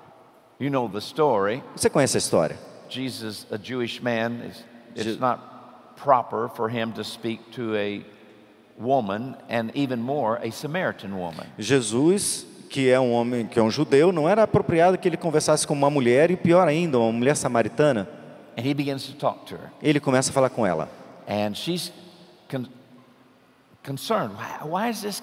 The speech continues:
Speaker 1: guy, this Jewish man, talking to me?"
Speaker 2: É, ela tá meio preocupada. "Por que que esse judeu tá falando comigo?"
Speaker 1: And as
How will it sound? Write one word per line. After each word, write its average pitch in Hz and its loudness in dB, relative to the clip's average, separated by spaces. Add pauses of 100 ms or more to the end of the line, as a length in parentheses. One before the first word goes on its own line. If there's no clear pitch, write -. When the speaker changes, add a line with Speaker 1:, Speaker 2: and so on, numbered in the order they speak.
Speaker 1:
guy, 175 -2
this 135 -6
Jewish 214 -8
man, 170 -6
talking 151 -10
to 101 -10
me?" 87 -8
Speaker 2:
É, 165 2
ela 180 4
tá 226 4
meio 220 4
preocupada. 185 4
"Por 165 -4
que 330 -2
que - 0
esse 320 2
judeu 214 6
tá 190 2
falando 180 2
comigo?" 139 2 (920)
Speaker 1:
And 113 -2 (120)
as 131 -2